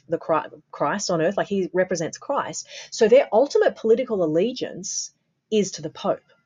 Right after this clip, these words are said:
And so this raises an important question too, particularly in England, and this is something that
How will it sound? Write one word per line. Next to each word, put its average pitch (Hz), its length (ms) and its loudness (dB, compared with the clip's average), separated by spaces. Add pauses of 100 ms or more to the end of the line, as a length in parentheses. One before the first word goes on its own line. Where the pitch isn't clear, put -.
(440)
And 233 160 4
so 240 180 6
this 226 460 -2
raises 180 400 4
an 175 80 0
important 165 360 -2
question 175 380 -4
too, 285 420 -2
particularly - 380 -6
in 143 60 -2
England, 143 320 -2
and 233 80 0
this 160 100 -8
is 202 80 -8
something 175 300 -2
that - 180 -2